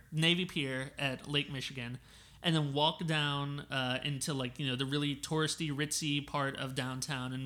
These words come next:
in, uh, Millennium Avenue, was it? Or Millennium Park and Michigan Avenue?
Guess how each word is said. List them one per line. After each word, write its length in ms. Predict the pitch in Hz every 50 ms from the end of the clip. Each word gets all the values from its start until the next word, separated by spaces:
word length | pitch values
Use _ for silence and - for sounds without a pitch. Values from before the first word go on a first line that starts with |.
| 139 - -
in, 100 | 143 139
uh, 260 | 131 127 127 123 123 123
Millennium 400 | 139 143 143 143 139 139 135 131
Avenue, 340 | 131 131 139 151 165 180 180
was 160 | 185 190 185
it? 140 | 202 202 - -
Or 60 | 156
Millennium 320 | 151 147 147 151 151 143 135
Park 300 | - 147 147 165 - - - - - - -
and 200 | - 151 143 143
Michigan 320 | 139 147 147 - 170 170 180
Avenue? 360 | 175 175 180 185 190 196